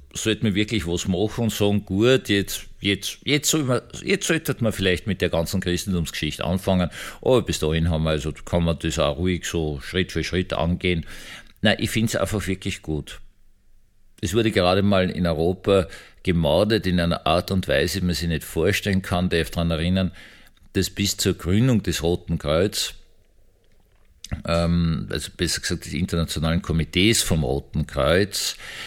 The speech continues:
äh, es einfach selbstverständlich war, nach einem Krieg sind da einfach die Sterbenden umgelegen, keine Sau hat sich um sie gekümmert.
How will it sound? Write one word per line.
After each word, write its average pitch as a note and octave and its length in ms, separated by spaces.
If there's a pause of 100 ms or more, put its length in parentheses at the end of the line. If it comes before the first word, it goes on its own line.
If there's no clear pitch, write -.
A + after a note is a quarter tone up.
(460)
äh, D#2+ 320
es - 160
einfach D2 300
selbstverständlich F2+ 880
war, F2 340
nach F2 280
einem E2+ 200
Krieg F2+ 380
sind E2 300
da D#2+ 100
einfach D#2 460
die F2+ 160
Sterbenden E2 480
umgelegen, F2+ 520
keine E2 280
Sau D2 240
hat D#2+ 100
sich D#2+ 160
um E2+ 120
sie E2 120
gekümmert. D#2 720